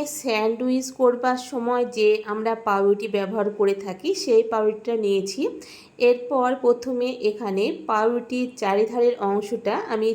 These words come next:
ছুরি দিয়ে কেটে নেব। আমি এখানে বড় পাউরুটি দিয়ে এখানে ডেজার্টটি বানাচ্ছি। আপনারা চাইলে এখানে ছোট পাউরুটি দিয়েও এখানে ডেজার্টটি বানিয়ে নিতে পারেন, কিন্তু যেহেতু এখানে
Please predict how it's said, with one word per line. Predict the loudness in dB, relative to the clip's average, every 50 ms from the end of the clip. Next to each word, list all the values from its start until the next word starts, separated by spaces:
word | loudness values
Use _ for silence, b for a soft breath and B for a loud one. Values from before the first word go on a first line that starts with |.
| -2 -6
ছুরি | -4 -4 -4 -4 -4 -4
দিয়ে | -2 0 0 -2 2 0
কেটে | 0 2 2 2 0
নেব। | 0 2 2 0 0 0 B B B B B B B B B -4 -2
আমি | 0 0 -2 2 4 4
এখানে | 4 4 0 -4 -2 0 2 0 0 -2 0 2 2
বড় | 4 6 6 4 4 4 2
পাউরুটি | 2 4 4 2 2 -2 -8 -8 -4 0
দিয়ে | 0 0 2 2 0
এখানে | 0 0 -2 0 2 2 2 4 4
ডেজার্টটি | 2 2 4 2 0 -2 -2 -6 -8 -4 -2 -2
বানাচ্ছি। | -2 0 -2 -2 -4 -4 -6 -6 -4 -4 -6
আপনারা | -4 0 0 0 0 0 0
চাইলে | 0 2 2 2 0 2 0 -4
এখানে | -2 -4 -4 -2 -2 -2 -2 -6 -2
ছোট | 0 0 0 0 2 0 0 0 2
পাউরুটি | 0 2 2 0 -2 -2 -6 -4 -2
দিয়েও | 2 4 4 4 2 -2 B B B B B B 2
এখানে | 2 4 2 2 4 2 2 2 2 0
ডেজার্টটি | 0 2 0 -2 -2 -2 -2 -6 -4 -2 0
বানিয়ে | 0 0 0 0 0 0 0
নিতে | -2 0 0 -2 0 0
পারেন, | 0 0 2 0 -2 -2 B B B B B B
কিন্তু | -2 0 0 0 0 -2 0 2
যেহেতু | 2 2 2 2 -2 -2 -4 -4 -4 2 2 2
এখানে | 2 2 -2 -2 -2